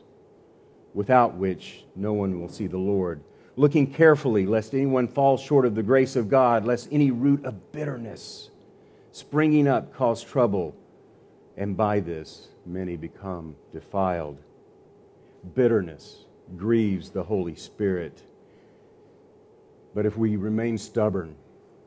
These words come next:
and we continue down this path, <coughs> we reach signpost number four.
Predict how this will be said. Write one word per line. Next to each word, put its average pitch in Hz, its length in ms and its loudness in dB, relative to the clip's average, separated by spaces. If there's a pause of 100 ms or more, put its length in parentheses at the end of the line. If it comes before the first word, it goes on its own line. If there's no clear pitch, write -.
(1000)
and 107 120 -4
we 117 120 0
continue 120 560 -2
down 101 340 -2
this 95 220 -4
path, 95 500 -4 (560)
<coughs> - 360 -20
we 101 120 -4
reach 98 380 -6
signpost 95 1000 -10 (220)
number 80 380 -12 (180)
four. 80 460 -4